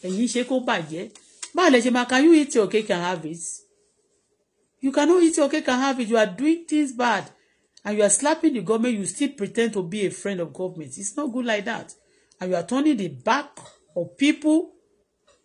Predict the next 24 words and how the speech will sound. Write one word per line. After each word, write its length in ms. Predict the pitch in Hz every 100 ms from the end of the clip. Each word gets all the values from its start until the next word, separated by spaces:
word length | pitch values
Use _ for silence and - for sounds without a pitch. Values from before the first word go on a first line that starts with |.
| _ -
the 140 | 185
government, 520 | 180 220 285 302 311 320 -
against 480 | 233 165 302 311 202
the 60 |
good 260 | 175 233 202
people. 340 | 202 - 156
And 140 | 190 196
you 60 | 254
want 180 | 330
to 100 | 302
be 380 | 196 170 302 302
the 160 | 214 196
friend 360 | - 233 240
of 160 | 202 170 - _ _ _ _ _ 165
the 120 | 180
government, 480 | 185 254 262 285 277
that 200 | 196 185
you 160 | 311
are 140 | 240 185
the 180 | 170 190
enemy 280 | 226 240
of 160 | 240 165
the 80 | 160
government. 440 | 175 156 123 117